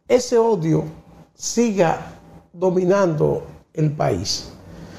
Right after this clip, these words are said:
No sé, Arnold, si tú ves la publicación aquí. El Tribunal Constitucional está apoderado de una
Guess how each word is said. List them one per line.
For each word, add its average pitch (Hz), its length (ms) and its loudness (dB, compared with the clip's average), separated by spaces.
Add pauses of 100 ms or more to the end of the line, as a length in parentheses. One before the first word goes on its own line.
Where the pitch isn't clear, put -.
(260)
No 165 60 -8
sé, 214 240 4
Arnold, 208 260 0
si 170 120 2
tú 190 160 -2
ves 185 180 2
la 151 220 2
publicación 151 520 0
aquí. 143 220 0 (1040)
El 196 200 4
Tribunal 277 640 2 (460)
Constitucional 214 1120 0 (1300)
está 233 540 0
apoderado 190 880 0 (1120)
de 165 160 0
una 214 720 2